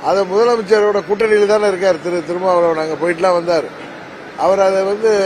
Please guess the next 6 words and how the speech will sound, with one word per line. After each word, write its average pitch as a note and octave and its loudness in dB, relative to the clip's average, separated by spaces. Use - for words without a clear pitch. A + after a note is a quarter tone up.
உடனடியாக F#3 2
கண்டுபிடிக்கணும்னு F3+ -4
எதுவும் F3+ -2
பேசியதாக G3+ 2
எனக்கு D#3 -6
தெரியவில்லை. C3 -6